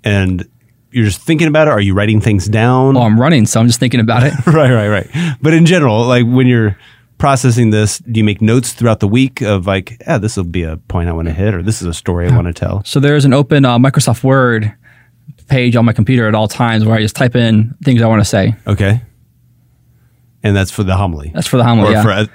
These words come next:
Speaker 1: anything?
Speaker 2: It's for, it's for the homily. And ha-, and as we get closer, that's when I can make it more of a fitness draft, unless just random ideas.
Speaker 1: Okay. So you mentioned for Sunday Mass and for school masses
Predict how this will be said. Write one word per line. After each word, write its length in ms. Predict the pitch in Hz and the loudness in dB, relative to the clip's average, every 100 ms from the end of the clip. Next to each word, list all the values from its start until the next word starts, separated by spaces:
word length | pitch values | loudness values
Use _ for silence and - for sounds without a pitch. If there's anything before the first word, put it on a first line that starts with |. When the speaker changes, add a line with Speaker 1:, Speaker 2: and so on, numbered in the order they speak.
| - | -4
Speaker 1:
anything? 380 | 135 127 - - _ _ _ - | 0 0 -2 -10 _ _ _ -8
Speaker 2:
It's 120 | - | -6
for, 120 | - | -4
it's 100 | 117 | -2
for 80 | 143 | 0
the 60 | |
homily. 340 | 127 117 107 110 | 2 2 2 0
And 160 | 131 117 | 0 0
ha-, 80 | 139 | 2
and 100 | 135 | 2
as 100 | 131 | 2
we 60 | 135 | 0
get 60 | 117 | -2
closer, 300 | 143 131 123 | 0 0 0
that's 180 | 117 135 | 0 2
when 100 | 120 | 2
I 300 | 110 107 113 _ _ _ _ - | 2 -2 -4 _ _ _ _ -2
can 80 | |
make 160 | 131 120 | 0 2
it 40 | |
more 240 | 117 120 113 | 2 2 0
of 80 | 110 | 0
a 260 | 107 117 - | 0 -2 -2
fitness 280 | 135 117 - | 0 0 0
draft, 440 | 107 104 - - - | -2 -4 -6 -14 -2
unless 180 | 123 117 | -2 0
just 220 | 113 - | -2 0
random 240 | 120 113 | 2 2
ideas. 520 | 107 110 104 113 - - _ _ _ _ _ - | 2 0 0 -2 -8 -20 _ _ _ _ _ -10
Speaker 1:
Okay. 300 | 95 92 82 - _ - _ | -6 -4 -4 -10 _ -20 _
So 120 | - 127 | -2 0
you 240 | 113 120 | 2 4
mentioned 460 | 120 110 110 101 - | 4 2 0 -2 -4
for 100 | 98 | -2
Sunday 260 | 117 107 | 0 2
Mass 500 | 104 101 104 104 - - | 0 0 0 -2 -4 -8
and 480 | 101 90 87 87 | -4 -2 -2 -4
for 340 | - 85 82 82 | -4 -4 -4 -6
school 260 | - 117 107 | -4 -2 0
masses 560 | 98 92 98 92 90 | 0 -2 -2 -4 -4